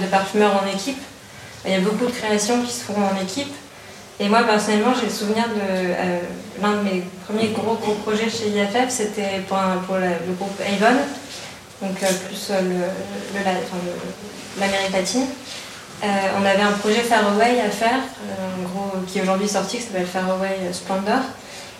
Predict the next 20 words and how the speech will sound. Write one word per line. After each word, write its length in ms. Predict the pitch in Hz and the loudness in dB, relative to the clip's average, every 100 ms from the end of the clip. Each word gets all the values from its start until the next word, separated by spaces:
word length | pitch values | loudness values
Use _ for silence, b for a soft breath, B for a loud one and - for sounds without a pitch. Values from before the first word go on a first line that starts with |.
| - | 2
Et 280 | 214 233 240 | 4 6 4
j'ai, 300 | 214 214 - - | 4 0 -4 -6
j'ai, 340 | 190 185 185 185 - - | -2 -2 -4 -8 -12 -14
enfin, 180 | - 180 175 | -6 -4 -2
j'ai 80 | 180 | 0
travaillé 240 | 214 226 | 2 2
sur 140 | 226 | 2
ce 60 | 220 | -4
projet 340 | - 208 208 | 0 2 6
avec 220 | 262 220 190 | 4 4 2
trois 180 | 254 | 4
parfumeurs, 440 | 254 220 - 226 240 | 4 4 2 0 0
donc 220 | 220 190 | 0 0
avec 220 | 190 180 | 2 2
Julien, 400 | 180 208 214 262 - B B B B 208 | 0 2 2 2 0 B B B B 4
Nicolas 400 | 214 220 220 214 | 4 6 6 6
Beaulieu 600 | 214 214 214 240 240 208 | 4 2 2 4 6 6
et 120 | 190 | 4
Nadia 400 | 196 196 208 202 | 2 2 2 4
Hachem. 280 | 190 240 | 4 4